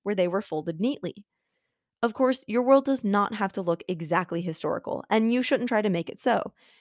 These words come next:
If you have dragons and magic, you might be able to justify a hanger or a fork with more than two prongs. But these words are something to think about,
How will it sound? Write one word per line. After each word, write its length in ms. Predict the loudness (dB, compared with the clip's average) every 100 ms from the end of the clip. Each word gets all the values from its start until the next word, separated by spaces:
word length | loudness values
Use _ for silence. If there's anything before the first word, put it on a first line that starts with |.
| -2
If 140 | 2
you 100 | 6
have 120 | 6
dragons 360 | 6 6 6 2
and 80 | 2
magic, 480 | 2 2 -2 -6 _
you 140 | -2 0
might 180 | 0 2
be 120 | 2
able 140 | 2
to 120 | -2
justify 500 | 0 0 -2 -2 0 0
a 60 | -4
hanger 420 | -2 -4 -6 -4 0
or 160 | 0
a 60 | 0
fork 300 | 0 0 0
with 200 | -4 0
more 220 | 2 2
than 160 | 2 -2
two 160 | -4
prongs. 480 | -2 -4 -4 -10 -18 _ _ _ _ _
But 300 | 4 4 2 -2
these 300 | -4 -2 0
words 300 | 0 0 -2
are 120 | -4
something 340 | -4 -6 -8 -8
to 100 | -8
think 220 | -6 -6
about, 360 | -6 -6 -8